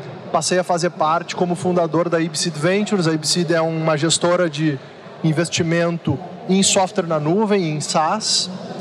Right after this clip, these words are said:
B dois B. Ah, a Ibseed tá no seu segundo fundo, nós temos quinze investimentos,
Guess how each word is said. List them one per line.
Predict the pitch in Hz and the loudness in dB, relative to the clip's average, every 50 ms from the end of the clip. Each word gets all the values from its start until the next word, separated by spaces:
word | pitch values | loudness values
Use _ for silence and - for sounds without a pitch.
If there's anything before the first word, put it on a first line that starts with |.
| - - | -6 -2
B | 139 180 | 0 0
dois | 175 - 165 143 | 0 0 -2 -2
B. | 135 151 170 196 233 226 - 175 - - - - - - 170 156 | 0 2 2 2 0 -2 -4 -8 -10 -10 -10 -10 -10 -6 -2 0
Ah, | 147 147 147 147 147 147 143 143 - | 2 4 4 4 4 4 2 2 2
a | 160 170 | 2 0
Ibseed | 170 165 165 - 196 190 175 - | 0 0 -2 -2 -2 -2 -2 -2
tá | - 180 170 | 0 0 0
no | 170 | 2
seu | 170 - 170 | 2 2 2
segundo | - - 175 160 175 180 170 | 2 0 2 0 0 0 0
fundo, | 160 - - 202 240 262 262 254 226 214 196 | -2 -2 0 2 2 2 2 2 2 2 2
nós | 180 165 165 | 2 0 0
temos | - 180 175 170 - | 0 -2 0 0 -2
quinze | - - 185 196 202 185 180 | 0 2 2 4 4 4 4
investimentos, | 175 165 175 165 - - 160 156 165 180 190 202 214 208 - - - - | 2 2 0 -2 -2 -2 0 0 2 2 2 2 0 -2 -4 -4 -4 -4